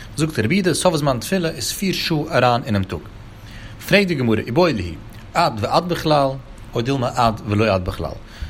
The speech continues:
דאס, וואס רבי יהודה זאגט, עד ארבע שעות, זאגט די גמרא,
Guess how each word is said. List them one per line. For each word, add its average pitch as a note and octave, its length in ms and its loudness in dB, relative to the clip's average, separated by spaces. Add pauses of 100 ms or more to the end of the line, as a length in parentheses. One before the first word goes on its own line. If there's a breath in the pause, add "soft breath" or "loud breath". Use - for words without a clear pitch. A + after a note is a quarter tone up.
(220 loud breath)
דאס, E3 140 2
וואס C4+ 180 -4
רבי F3 160 0
יהודה D#3 160 2
זאגט, C3+ 320 0
עד D3 180 4
ארבע A#2 260 0
שעות, G2 520 -4 (520 loud breath)
זאגט D3 180 2
די C#3 80 0
גמרא, B2 340 -2